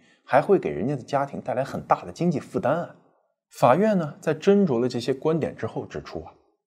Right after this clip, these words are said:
想要达到一个目的，往往有正确的手段，也有投机取巧甚至不道德的方法。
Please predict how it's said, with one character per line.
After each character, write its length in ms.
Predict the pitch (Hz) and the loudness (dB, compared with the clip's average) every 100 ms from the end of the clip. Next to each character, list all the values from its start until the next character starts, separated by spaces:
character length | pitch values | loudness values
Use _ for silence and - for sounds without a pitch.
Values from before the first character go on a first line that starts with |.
| _ | _
想 220 | - 101 | -10 -4
要 100 | 139 | 0
达 180 | - 101 | 4 4
到 200 | 147 135 | 4 2
一 40 | |
个 120 | 135 180 | 4 4
目 200 | 190 117 | 4 2
的， 160 | - - _ - | -4 -18 _ -2
往 260 | 95 143 | 0 0
往 180 | 123 139 | -2 -4
有 100 | 127 - | -6 -4
正 240 | 185 127 | 0 0
确 120 | - | -2
的 120 | - | -10
手 180 | - - - | -10 -14 -12
段， 160 | - - _ _ _ | -12 -12 _ _ _
也 260 | 104 131 208 | 0 2 2
有 80 | 123 101 | 0 -2
投 240 | - 107 | -2 -2
机 180 | 123 135 | 0 -4
取 220 | - 120 | -2 -4
巧 180 | - - | -4 -12
甚 240 | - 135 101 | -4 -2 -2
至 100 | - | -6
不 200 | - 110 | -6 0
道 280 | - 202 113 | 6 6 4
德 120 | 71 | -6
的 100 | - | -8
方 260 | - 147 | -2 -2
法。 240 | 170 - | -4 -12